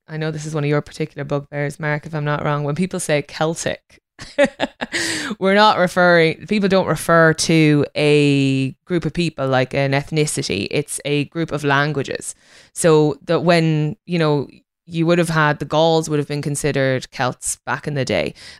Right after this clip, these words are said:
Uh, but there's traces of even older cultures like Stonehenge, Newgrange, both of which were pre,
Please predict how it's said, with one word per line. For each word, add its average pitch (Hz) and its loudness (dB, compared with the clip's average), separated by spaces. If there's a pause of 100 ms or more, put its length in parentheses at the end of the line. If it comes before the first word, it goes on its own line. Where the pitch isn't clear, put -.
(160)
Uh, 180 2
but 202 0
there's 220 2
traces 220 2
of 165 0
even 170 0
older 156 0
cultures 147 -2
like 139 0
Stonehenge, 151 0
Newgrange, 139 -2
both 170 -2
of 156 -4
which 151 0 (420)
were 151 0
pre, 165 0